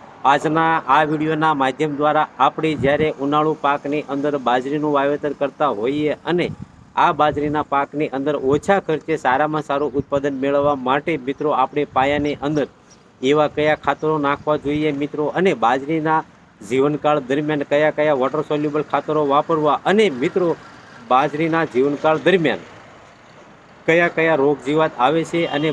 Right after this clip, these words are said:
બાજરીના સારામાં સારા વૃદ્ધિ વિકાસ માટે આપણે કઈ કઈ પી જી આર, કેવા કેવા ફૂગનાશકો વાપરવા, એના વિશે આજે આપણે ચર્ચા કરવાના છીએ કે જેના થકી આપણા પાકની અંદર ઓછા ખર્ચે સારામાં સારું ઉત્પાદન મળી રહે મિત્રો. હવે સૌથી પહેલાં આમ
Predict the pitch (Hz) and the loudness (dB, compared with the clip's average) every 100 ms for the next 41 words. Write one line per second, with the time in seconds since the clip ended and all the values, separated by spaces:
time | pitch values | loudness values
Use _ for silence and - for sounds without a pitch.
0 | 127 139 147 165 160 147 147 156 156 151 | 2 2 2 -2 -2 0 0 0 -2 -2
1 | 151 147 135 139 160 139 160 151 135 147 | 0 0 -2 0 -2 -2 -2 -2 -2 -2
2 | 156 156 - 143 151 127 - - - - | 0 -2 0 -2 -2 -6 -8 -20 -20 -2
3 | 156 175 165 170 160 160 151 147 156 156 | 0 0 0 -2 0 -2 -2 0 2 2
4 | 143 - 156 151 151 151 - 147 143 151 | 0 0 0 0 2 0 0 -4 -2 -2
5 | 156 151 143 127 147 147 151 143 147 143 | -2 -2 0 2 0 -2 -2 0 -2 -4
6 | 139 147 139 143 135 139 135 135 151 143 | -2 -2 0 0 -2 -4 -4 -2 -2 -2
7 | 143 147 147 147 156 156 156 160 - 135 | -2 -2 -2 -6 -4 -2 -2 -4 0 0
8 | 156 180 - 214 131 107 - - - 143 | 2 0 0 -2 -2 -8 -12 -20 -2 0
9 | 160 175 180 151 147 143 147 143 147 127 | 2 0 2 0 0 -2 -4 -2 -2 0
10 | 143 151 156 151 143 - 143 131 139 143 | 0 0 -2 -2 -4 -4 -2 0 0 -2
11 | 139 139 139 139 135 - 127 143 214 147 | -2 -2 -2 0 -4 0 0 0 -2 -2
12 | 117 127 113 110 101 98 92 98 92 - | 2 2 2 0 -2 -8 -14 -14 -14 -16
13 | - - - 123 165 180 160 151 156 175 | -20 -20 -2 2 2 2 0 -2 0 -2
14 | 156 160 160 160 131 147 | 0 0 2 2 2 0